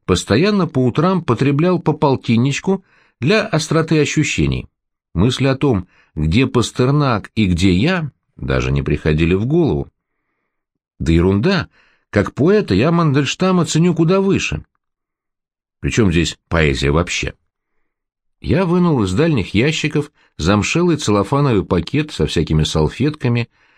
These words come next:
огрызками пачек сигарет — на которых были записаны разные телефоны.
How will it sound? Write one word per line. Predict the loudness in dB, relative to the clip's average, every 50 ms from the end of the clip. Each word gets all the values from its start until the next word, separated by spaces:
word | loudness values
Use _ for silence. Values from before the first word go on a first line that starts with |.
| _ _ -4
огрызками | -2 0 2 2 0 0 0 2 2 2 2
пачек | 2 2 0 0 0 0 -2 -4 -4
сигарет — | -4 -2 -2 0 2 2 2 0 -2 -4 -6 -14 _ _ _ _ _ _ _ _
на | -2 -2 0
которых | 0 0 0 0 0 0 0 2
были | 2 2 2 2
записаны | 2 0 -2 -2 -2 -2 -2 0 0 0 0 0 0 -2 -2
разные | -2 0 0 0 0 0 0 -2 -2
телефоны. | 0 0 0 0 -2 -2 -2 -2 -2 -2 -2 -4 -8